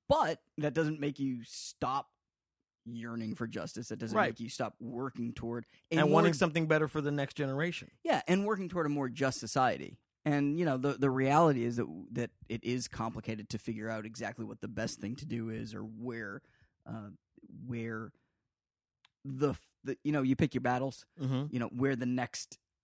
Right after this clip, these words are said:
Speaker 1: winnable battle is.
Speaker 2: Mm.
Speaker 1: Um, because it is one of those things, too, where,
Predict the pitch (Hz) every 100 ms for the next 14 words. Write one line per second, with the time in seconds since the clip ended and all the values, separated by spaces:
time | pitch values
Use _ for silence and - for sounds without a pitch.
0 | _ _ _ _ _ _ 107 123 127 135
1 | 120 113 117 107 104 95 - 101 73 -
2 | - - _ _ 139 120 95 _ - 110
3 | 104 - - _ _ _ _ _ _ _
4 | 135 143 170 160 170 143 139 131 135 123
5 | 117 - 131 113 113 110 110